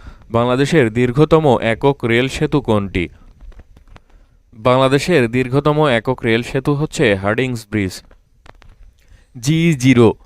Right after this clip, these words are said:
বলতে কী বোঝায়? টক-, কপ টোয়েন্টি নাইন সম্মেলনে কার্বন নিরপেক্ষ চারটি দেশকে নিয়ে গঠিত নতুন ফোরাম হচ্ছে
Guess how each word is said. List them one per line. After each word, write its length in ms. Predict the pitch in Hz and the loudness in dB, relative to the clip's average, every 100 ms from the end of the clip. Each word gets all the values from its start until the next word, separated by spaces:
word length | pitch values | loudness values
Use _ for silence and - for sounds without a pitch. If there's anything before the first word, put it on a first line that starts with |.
| _ _ | _ _
বলতে 420 | 120 127 127 156 160 | 2 2 4 0 0
কী 240 | 143 123 | 0 2
বোঝায়? 480 | 120 113 110 101 92 - _ _ _ - | 4 2 2 -2 -6 -10 _ _ _ 2
টক-, 380 | 143 151 - _ _ _ - | 2 2 -2 _ _ _ 0
কপ 180 | 147 - | 0 2
টোয়েন্টি 300 | 165 151 156 | 0 0 -2
নাইন 200 | 151 160 | -2 -4
সম্মেলনে 540 | 151 127 135 139 151 156 | -4 -2 0 -2 -2 -2
কার্বন 400 | 123 123 131 135 | 0 2 2 0
নিরপেক্ষ 540 | 131 131 143 151 147 110 | 0 0 -2 -2 2 2
চারটি 380 | 107 120 - 131 | 2 -4 -4 -4
দেশকে 400 | 120 120 - 147 | -2 -2 -4 -6
নিয়ে 240 | 151 160 | -2 -4
গঠিত 380 | 123 113 143 151 123 104 - | -2 -2 -2 2 4 2 0
নতুন 380 | 117 117 135 139 | -4 0 -2 -4
ফোরাম 380 | - 117 139 139 | -6 -4 -2 -2
হচ্ছে 540 | 151 147 - 110 107 | -4 -6 -4 -2 -2